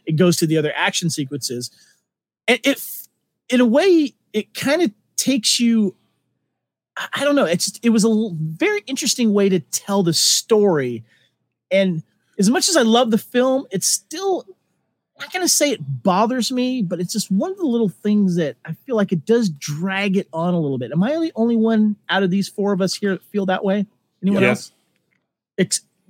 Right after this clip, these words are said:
Speaker 1: explain, Lee.
Speaker 2: <laughs> Um, I think that, uh, one of the things that, uh, the audience,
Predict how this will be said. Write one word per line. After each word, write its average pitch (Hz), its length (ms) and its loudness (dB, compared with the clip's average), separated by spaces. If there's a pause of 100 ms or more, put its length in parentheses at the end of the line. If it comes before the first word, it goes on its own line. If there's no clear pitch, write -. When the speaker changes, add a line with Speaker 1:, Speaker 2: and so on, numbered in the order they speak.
(140)
Speaker 1:
explain, 185 380 0
Lee. 156 200 -2 (1200)
Speaker 2:
<laughs> - 0 - (1200)
Um, 160 680 2 (600)
I 160 120 4
think 220 340 0
that, 170 240 0 (240)
uh, 120 320 2 (1300)
one 180 300 0
of 202 60 4
the 160 380 2
things 151 420 0
that, 131 200 2 (320)
uh, 113 340 -2 (720)
the 135 180 2
audience, 135 680 0